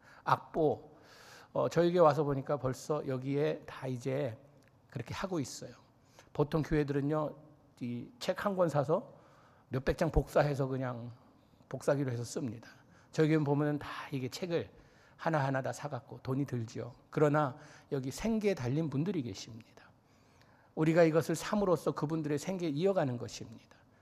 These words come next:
그냥 우리가 마음대로 복사하고 다운받는 것, 잘못된 것입니다. 그런가 하면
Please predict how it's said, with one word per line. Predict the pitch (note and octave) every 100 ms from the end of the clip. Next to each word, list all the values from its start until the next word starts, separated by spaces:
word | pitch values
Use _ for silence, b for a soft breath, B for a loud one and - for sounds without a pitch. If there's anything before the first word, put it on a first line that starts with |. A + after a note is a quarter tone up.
| b b
그냥 | - F3 E3+
우리가 | D#3+ D#3 D#3+
마음대로 | C3 D3+ F#3 F#3+
복사하고 | - C#3+ - E3 D3 C3+ - G#3+ -
다운받는 | F3 F#3+ D#3+ C#3 C3
것, | C3 A#2+ - b b b
잘못된 | - B2+ D#3+ - F#3+
것입니다. | D3+ A#2 - C3+ A2+ - - _ _ _ _ B B B
그런가 | G3 B3 B3+
하면 | G#3 E3 F3+ B2 G#2